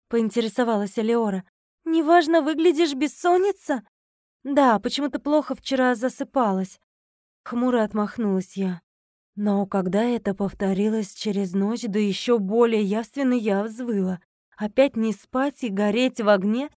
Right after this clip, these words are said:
Да пусть этот дракон будет проклят, за что мне это?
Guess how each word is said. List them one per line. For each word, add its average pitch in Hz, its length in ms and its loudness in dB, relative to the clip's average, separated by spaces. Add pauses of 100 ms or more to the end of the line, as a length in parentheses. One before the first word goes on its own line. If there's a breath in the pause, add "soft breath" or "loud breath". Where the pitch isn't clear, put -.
(220)
Да 226 180 2
пусть 226 300 -8
этот 240 220 0
дракон 233 480 2
будет 247 380 -2
проклят, 262 480 2
за 240 120 4
что 302 260 0
мне 254 360 0
это? 202 220 -6